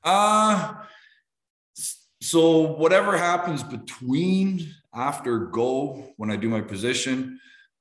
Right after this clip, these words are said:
to when the match ends, um, I play it in my mind,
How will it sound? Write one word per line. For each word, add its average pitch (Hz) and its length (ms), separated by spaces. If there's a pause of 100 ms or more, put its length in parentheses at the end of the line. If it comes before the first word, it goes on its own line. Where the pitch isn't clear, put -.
to 113 400
when 107 240
the 104 60
match 101 380
ends, 120 760
um, 98 640 (440)
I 101 140
play 117 380
it 113 80
in 101 60
my 95 120
mind, 87 380